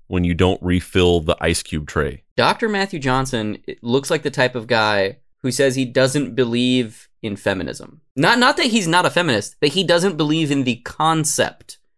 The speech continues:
Speaker 2: He doesn't believe there is a concept of feminism.
Speaker 1: He doesn't believe that there's women.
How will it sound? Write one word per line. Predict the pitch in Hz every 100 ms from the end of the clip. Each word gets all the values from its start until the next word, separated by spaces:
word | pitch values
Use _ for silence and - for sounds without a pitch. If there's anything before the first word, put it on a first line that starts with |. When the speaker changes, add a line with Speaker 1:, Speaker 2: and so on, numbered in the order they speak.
| _ -
Speaker 2:
He | 156
doesn't | 175 185
believe | 156 143 147
there | 139 135
is | 156 160 139
a | 120
concept | - 98 95 - - - _ _ _
of | 110 101
feminism. | 110 98
Speaker 1:
He | 107
doesn't | 135 113
believe | 101 104
that | 98
there's | 95 78
women. | 78 107 76